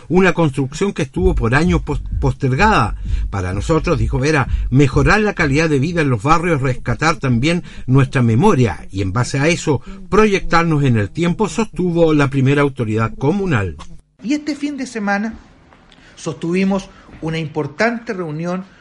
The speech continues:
Speaker 2: con los vecinos y vecinas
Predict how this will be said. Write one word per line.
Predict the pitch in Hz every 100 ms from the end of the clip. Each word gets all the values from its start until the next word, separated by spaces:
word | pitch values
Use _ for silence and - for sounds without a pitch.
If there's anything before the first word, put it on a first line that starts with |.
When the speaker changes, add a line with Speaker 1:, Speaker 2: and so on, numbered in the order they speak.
| - _
Speaker 2:
con | - 170
los | 175 156
vecinos | 160 135 - 247 240 247 -
y | 170
vecinas | 156 147 - 190 190 196 -